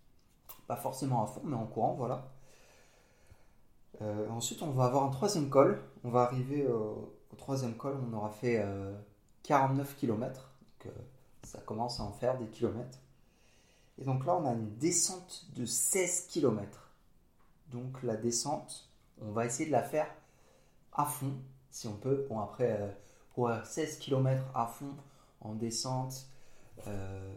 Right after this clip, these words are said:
après avoir fait, euh, quarante-neuf kilomètres, ça risque d'être un peu compliqué, mais on va essayer de, voilà, de s'y tenir, de,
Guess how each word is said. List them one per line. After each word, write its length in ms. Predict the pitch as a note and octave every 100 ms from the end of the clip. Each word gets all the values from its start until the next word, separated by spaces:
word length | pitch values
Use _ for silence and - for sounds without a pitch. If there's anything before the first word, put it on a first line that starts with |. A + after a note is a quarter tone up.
| - -
après 460 | G2+ - B2 A2+
avoir 340 | G2+ G2+ G2+ -
fait, 280 | - G2+
euh, 240 | G2 F#2+ G2+ -
quarante-neuf 460 | G#2+ A2+ A#2+ -
kilomètres, 520 | - G#2+ A#2+ C3+ - - - - - - -
ça 140 | -
risque 220 | G#2+ G#2+ A#2+
d'être 300 | A2 A2 A2+
un 80 |
peu 140 | A2 B2
compliqué, 420 | A#2+ - - C3+
mais 80 | C3+
on 100 | A2
va 100 | G#2+
essayer 220 | - C3
de, 460 | A2+ G#2 G#2 G#2 - -
voilà, 240 | A#2+ A2+
de 120 | A2 G2+
s'y 260 | - C3
tenir, 420 | C3 A#2 B2 C3
de, 340 | A2 G2+ G2